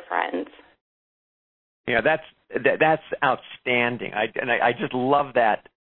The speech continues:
Speaker 2: you know, love that word. And I think it's one of those gut check types of word, and one of those pieces is kind of a compass type of a word where you, <laughs> where you kind of say, "Where's true north? Am I being intentional on this?" So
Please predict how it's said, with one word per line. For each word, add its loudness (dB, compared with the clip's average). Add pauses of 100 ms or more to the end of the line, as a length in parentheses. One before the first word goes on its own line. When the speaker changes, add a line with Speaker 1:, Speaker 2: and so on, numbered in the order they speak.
Speaker 2:
you 2
know, 2
love 0
that 4
word. 0
And -6
I 0
think 0
it's -4
one 4
of 4
those 0 (240)
gut 2 (300)
check 2 (800)
types -2 (100)
of 0
word, 4
and -2
one 2
of 0
those -2 (180)
pieces -2
is -4 (100)
kind 0
of 0
a -4
compass 0 (640)
type -2
of -2
a 4
word 4
where 4
you, 4 (200)
<laughs> -4
where 2
you -2
kind -2
of -10
say, -6 (300)
"Where's 4 (180)
true 2
north? 0
Am 0
I 0
being -2
intentional -2 (480)
on 0
this?" -8 (140)
So 4